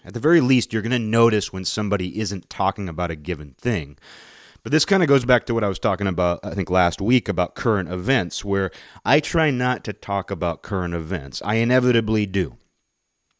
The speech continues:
But I lean toward not talking about them because then I'm less likely to. It's not that I never will.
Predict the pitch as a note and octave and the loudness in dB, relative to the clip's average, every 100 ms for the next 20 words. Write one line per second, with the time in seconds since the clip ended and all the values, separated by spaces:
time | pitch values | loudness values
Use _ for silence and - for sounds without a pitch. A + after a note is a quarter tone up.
0 | _ _ _ - F#2 A#2 A#2 - - - | _ _ _ -20 -2 0 0 -4 -20 -8
1 | A#2 A#2 A#2 B2+ D3 C#3+ - A2+ G2 G2 | -2 -2 0 2 2 2 0 -2 -2 -2
2 | G2 G2 - F2 F2+ A2 G#2 G#2+ G#2 - | -2 -4 -4 -4 -2 -4 -2 -2 -2 -2
3 | A#2 A#2 A2+ - - - G#2 A2+ G2+ A#2 | -4 -4 -12 -20 -14 -8 -2 0 2 2
4 | G#2+ F#2+ F#2+ F#2 F2 F2+ F#2 E2+ D2+ - | 2 0 -4 -6 -6 -6 -6 -10 -10 -10
5 | C2+ C2+ _ - - D3 C#3+ B2+ G#2 A2+ | -12 -16 _ -14 -2 0 2 2 2 0
6 | G2 E2 F#2 C3+ D#2 | 0 -2 0 0 -2